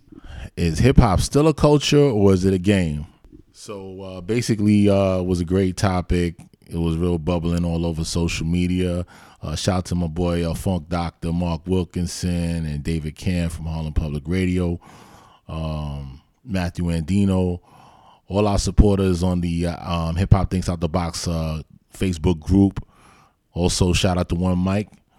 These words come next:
who keeps the influences going. You keep the juices flowing. Y'all keep plenty of stuff to, uh, to talk about. Shout out to Sean White, uh, H L A-, Alexander, and all these dudes. Also, uh,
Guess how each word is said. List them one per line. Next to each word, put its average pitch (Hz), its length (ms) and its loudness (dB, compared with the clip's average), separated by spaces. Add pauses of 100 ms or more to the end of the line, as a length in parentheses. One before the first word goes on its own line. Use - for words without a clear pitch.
(380)
who - 80 -10
keeps - 240 0
the 95 160 2
influences 95 580 2
going. 104 400 4
You 92 80 -2
keep 95 180 -2
the 87 60 -2
juices 95 420 0
flowing. 95 320 0
Y'all 85 80 -2
keep - 200 -6
plenty 95 260 2
of 90 80 0
stuff 87 240 -6
to, 87 300 -2
uh, 82 180 -4 (580)
to 82 100 -4
talk 98 240 2
about. 95 360 0
Shout 90 180 0
out 87 80 -4
to 85 60 -4
Sean 90 400 2
White, 92 340 0 (160)
uh, 78 480 -6 (580)
H 92 220 -2
L 92 160 -2
A-, 92 240 -2
Alexander, 90 680 -2
and 87 180 -2
all 87 100 -2
these 85 180 -4
dudes. 90 440 0 (500)
Also, 90 640 -2
uh, 82 380 -4